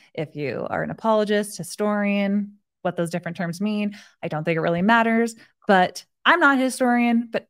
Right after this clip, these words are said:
I know that you want to draw from as many sources as possible as a data set. And I think that is awesome, Julia, that you have drawn from as many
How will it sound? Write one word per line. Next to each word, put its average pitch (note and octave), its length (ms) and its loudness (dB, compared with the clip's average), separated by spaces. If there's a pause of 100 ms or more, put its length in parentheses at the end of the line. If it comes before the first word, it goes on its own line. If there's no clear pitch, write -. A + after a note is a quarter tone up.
I A3+ 280 4
know A3 380 2
that G3+ 200 -2
you G3+ 180 -2
want F3+ 320 -4
to F3+ 280 -2
draw E3+ 260 0
from F3 300 -4
as - 160 -8
many E3+ 320 -4
sources F3 560 -4
as E3+ 100 -6
possible D4 540 -4 (540)
as F3+ 360 0
a E3+ 100 -2
data G#3+ 280 2
set. D4 320 2
And G#3 120 0
I F#3+ 80 -2
think A#3 200 2
that G#3+ 140 4
is F#3 100 0
awesome, C#4+ 300 2
Julia, C#4 300 2
that A#3 200 -2
you F#3+ 240 -2
have F3+ 220 -2
drawn F#3+ 240 4
from F#3+ 140 -2
as F#3 100 0
many F#3+ 420 0